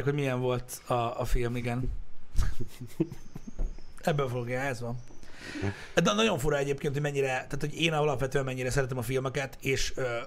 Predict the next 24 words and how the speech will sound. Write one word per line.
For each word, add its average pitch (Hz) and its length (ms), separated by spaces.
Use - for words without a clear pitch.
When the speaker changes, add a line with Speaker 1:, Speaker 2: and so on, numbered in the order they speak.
Speaker 2:
az 123 260
e-, 139 40
tehát 123 180
az 123 120
elmúlt 131 320
időszakban, 123 720
időszakban, 127 500
jó 147 160
egy 135 140
évben 120 420
nem 147 180
mondanám, 123 380
hogy 127 180
olyan 123 100
nagyon 127 220
sok 120 200
mindent 123 260
megnéztem 123 480
moziban. 123 480
De 143 120
tényleg, 127 400
tehát, 143 180
hogy 147 100
így, 143 220